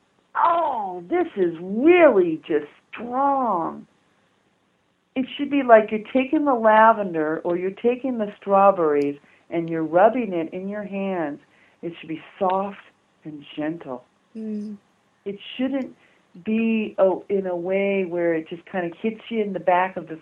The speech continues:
Speaker 1: throat. It should be gently in your, in your whole being. Um, now, even in the strong, eh, because these things are really concentrated, if you take it and you put it on a little piece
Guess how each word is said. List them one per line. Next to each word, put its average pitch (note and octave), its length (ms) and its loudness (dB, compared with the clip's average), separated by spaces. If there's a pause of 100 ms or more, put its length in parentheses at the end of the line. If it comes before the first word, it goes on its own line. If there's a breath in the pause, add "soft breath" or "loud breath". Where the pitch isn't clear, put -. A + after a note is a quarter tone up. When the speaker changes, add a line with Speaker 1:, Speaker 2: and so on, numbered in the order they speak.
Speaker 1:
throat. F3 440 0 (440)
It F#3+ 160 -10
should F#3 120 -10
be E3 220 -12 (100)
gently D#3+ 600 -2 (400)
in D#3 160 -6
your, D3 220 -6
in D#3 260 -8
your D3 120 -8
whole D#3 220 -2
being. D3+ 560 -6 (960)
Um, D3+ 380 -6 (420 soft breath)
now, F3+ 340 2
even A3 320 -2
in G3 140 -2
the F3 140 -2 (120)
strong, F#3 600 0
eh, F3 200 -6
because F#3 400 0
these E3 220 -8
things F3+ 220 -8
are E3+ 120 0
really D#3+ 280 0
concentrated, E3 1080 -2 (460 soft breath)
if F3 220 -4
you G3 160 -6 (120)
take G#3+ 300 2
it D#3+ 300 0 (420)
and F3 160 -2
you E3+ 80 -4
put G3 240 -4
it F#3 100 0
on F3 180 -2
a E3+ 60 0
little E3+ 260 -2
piece F#3+ 300 -8